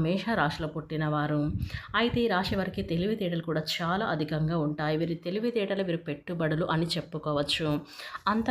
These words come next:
గొప్పగా అయితే వీరు చ-, ఆలోచిస్తూ ఉంటారని చెప్పుకోవచ్చు.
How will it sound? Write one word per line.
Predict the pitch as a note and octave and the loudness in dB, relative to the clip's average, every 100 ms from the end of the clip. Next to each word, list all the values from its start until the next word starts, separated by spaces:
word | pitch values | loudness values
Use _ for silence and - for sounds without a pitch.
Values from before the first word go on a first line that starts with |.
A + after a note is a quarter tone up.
| A#3 | 2
గొప్పగా | F3 F3 F3 E3+ F3 | 0 0 0 2 2
అయితే | D3+ D#3+ | 2 2
వీరు | D#3+ F3 | 0 -2
చ-, | - D#3+ | 0 4
ఆలోచిస్తూ | D#3 D#3 D#3+ D3 - F#3 D#3+ | 4 4 2 -2 -2 0 0
ఉంటారని | D#3+ D#3 D3+ D#3+ - | 2 0 2 0 -2
చెప్పుకోవచ్చు. | D3+ E3 D#3 D#3 D#3 D#3 | -6 -6 -4 -2 -2 -2